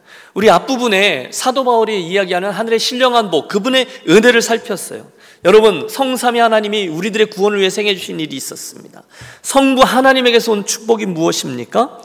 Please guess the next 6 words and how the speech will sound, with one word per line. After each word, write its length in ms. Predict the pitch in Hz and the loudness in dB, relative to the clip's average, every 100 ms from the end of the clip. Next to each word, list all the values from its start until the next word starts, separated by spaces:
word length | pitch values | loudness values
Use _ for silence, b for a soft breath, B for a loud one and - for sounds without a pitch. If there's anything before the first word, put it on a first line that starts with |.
| - | -16
그분이 720 | - 135 135 190 330 - - - | -10 -6 -4 -2 -4 -8 -20 -16
우리들 360 | 120 113 117 - 120 | -12 -10 -10 -12 -2
예정해서 560 | 147 202 208 214 196 190 | 0 2 2 0 -2 -6
선택해 380 | 226 202 202 | -8 -8 -8
주신 200 | 190 170 | -8 -10
축복입니다. 720 | 165 - 208 175 113 85 - | -16 -12 -10 -10 -12 -20 -20